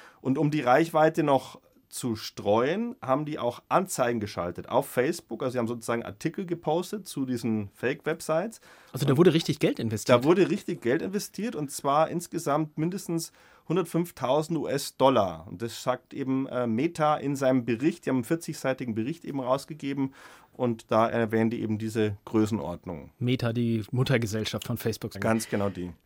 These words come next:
Speaker 2: Bernd, bevor wir auf die Reaktionen der betroffenen Medien und natürlich auch auf die Hintermänner zu sprechen kommen, kurz eine Zwischenfrage. Wir haben jetzt immer über Desinformation gesprochen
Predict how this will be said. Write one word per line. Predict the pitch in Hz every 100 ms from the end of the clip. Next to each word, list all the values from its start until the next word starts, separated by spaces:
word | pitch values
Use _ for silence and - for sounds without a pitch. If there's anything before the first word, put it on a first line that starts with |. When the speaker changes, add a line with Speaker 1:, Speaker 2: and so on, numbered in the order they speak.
| _ _
Speaker 2:
Bernd, | - 127 139
bevor | - - 151
wir | 175 143
auf | -
die | 156
Reaktionen | 147 127 139 - - 180 233
der | 190
betroffenen | 175 185 - 165
Medien | 156 185 170
und | 147 165
natürlich | 175 214 175
auch | 131
auf | 127
die | 151 127 101
Hintermänner | - 233 - 135 120 127 117 117 117
zu | 123
sprechen | - 117 147
kommen, | 151 151
kurz | - -
eine |
Zwischenfrage. | - 220 - 156 127 131
Wir | 131
haben | 190
jetzt | 175
immer | 208
über | 160
Desinformation | 139 151 - 226 - 196 180 185 214
gesprochen | 220 190 - 180 - 214